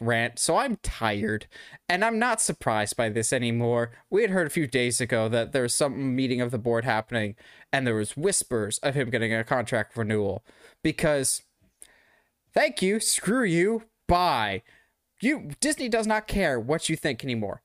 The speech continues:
That's why I'm just like, as much as I want to rant on this topic, I'm tired. I don't care. This is a bad relationship all around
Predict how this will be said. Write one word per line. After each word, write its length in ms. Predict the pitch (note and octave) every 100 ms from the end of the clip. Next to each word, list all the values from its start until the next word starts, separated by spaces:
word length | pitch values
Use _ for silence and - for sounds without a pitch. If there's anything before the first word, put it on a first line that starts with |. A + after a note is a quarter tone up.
| _
That's 200 | F3 G3
why 80 | A#3
I'm 100 | G#3+
just 180 | F#3+ -
like, 120 | E3+ -
as 140 | D#3
much 200 | G3+ -
as 80 | A3+
I 100 | F#3
want 420 | A#2+ B2 C#3+ -
to 120 | -
rant 380 | A2 A#2 A#2+ -
on 160 | C3 A#2
this 180 | A#2 -
topic, 520 | - A2 - F#2 - _ _ _ _ _ _ _
I'm 160 | D3+ D#3+
tired. 640 | - - F#3 F3+ F3+ F3 - _ _ _
I 100 | D3
don't 320 | D3+ D#3 D#3 -
care. 440 | - A#2 A#2 A#2 - - -
This 200 | D#3+ -
is 120 | G#3
a 100 | A3
bad 440 | G#3+ C#3 C3 B2+ B2
relationship 600 | A#2+ B2 A#2+ B2+ C3+ -
all 220 | B2+ A#2
around 380 | A2 A2 G#2 G#2+